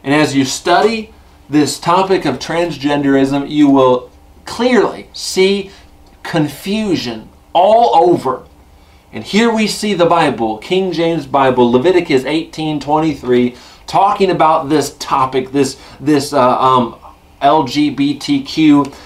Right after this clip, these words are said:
uh, kind of, uh, topic here. And he says, "It is confusion when we do so." Anywhere there is confusion,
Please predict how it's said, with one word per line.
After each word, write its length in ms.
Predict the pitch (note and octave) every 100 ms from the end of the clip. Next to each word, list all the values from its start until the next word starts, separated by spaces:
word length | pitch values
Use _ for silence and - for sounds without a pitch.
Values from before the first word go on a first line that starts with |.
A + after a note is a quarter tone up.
| -
uh, 220 | - C#3+ -
kind 220 | E3 D#3
of, 160 | C3 -
uh, 220 | C3+ A#2+ -
topic 480 | - E3 - D3+
here. 200 | - D#3
And 100 | D3
he 40 | C3+
says, 300 | - E3 E3
"It 220 | F#3+ G3
is 300 | F3+ F3+ E3
confusion 1160 | - D3 C3+ - G#3 G#3+ F#3+ C3+ B2 A#2+ C3 C3 - - -
when 240 | D3 D3+ D3
we 100 | D#3
do 180 | D#3 E3
so." 460 | - D3 B2+ B2 - - - -
Anywhere 440 | - B3 C4 A3+
there 180 | F#3 E3+
is 120 | C#3
confusion, 920 | - C3+ B2+ G3 G3+ F3 C3 G#2+ G#2